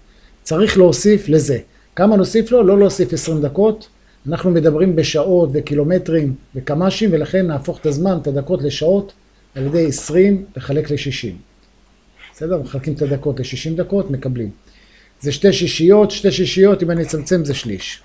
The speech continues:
עכשיו, שימו לב, כדי לא להסתבך עם הדבר הזה, לא, לא זה מסובך, אפשר לכפול את המשוואה באפס שמונה איקס. אבל תתרגלו לזה שמאה עשרים חלקי אפס שמונה, אני אקח את המחשבון,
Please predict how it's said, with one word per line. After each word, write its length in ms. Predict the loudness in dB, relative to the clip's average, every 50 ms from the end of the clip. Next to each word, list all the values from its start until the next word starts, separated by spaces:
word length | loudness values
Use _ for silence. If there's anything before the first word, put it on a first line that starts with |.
| _ _ -20 _ _ _ _ _ _ _ _ _ _ _ _ _ _ _ _ _ -20 _ -20 -20 -20 -20 -20 -20 _
עכשיו, 260 | _ -2 0 0 0
שימו 280 | 0 0 2 4 6 6
לב, 180 | 6 6 4 2
כדי 240 | -2 -2 2 4
לא 140 | 4 4 4
להסתבך 480 | 4 0 0 0 0 2 2 0 0 0
עם 80 | 0
הדבר 380 | 0 0 0 0 2 2 2 2
הזה, 380 | 2 0 0 -2 -2 -2 -4 -4 -6 -10 _ _ _ _ _ _ _ _ _ -10
לא, 200 | -6 -6 -2 -2
לא 100 | -2 -2
זה 160 | 0 0 0
מסובך, 460 | 0 2 0 0 2 2 2 2 0
אפשר 200 | 0 0 0 0
לכפול 280 | 0 -2 2 2 2 4
את 60 | 4
המשוואה 440 | 2 0 0 -2 -2 0 0 0 -2 -4 -8 -16 _ _ _ _ _ -2
באפס 300 | 0 0 2 2 0 -2
שמונה 280 | 0 0 0 0 0
איקס. 360 | 0 -2 -4 -6 -8 -12 -16 -18 _ _ _ _ _ _ _ -10
אבל 300 | -4 -2 0 0 0 -2 -4
תתרגלו 460 | -6 -6 -4 -2 -2 0 0 2 2
לזה 260 | 2 2 2 2 2
שמאה 460 | 2 0 -2 -2 0 2 2 4 4
עשרים 640 | 2 2 2 0 -2 -2 0 0 2 2 2 0 0
חלקי 400 | 0 -4 0 2 2 4 4 2 0 -2 -6 -6 -4
אפס 180 | -2 -2 -4
שמונה, 340 | -4 -2 -2 -2 -2 -2 -2
אני 120 | -4 -6
אקח 180 | -6 -8 -8 -6
את 60 | -2
המחשבון, 640 | -2 -4 -4 -4 -4 -4 -4 -4 -6 -6 -6 -8 -10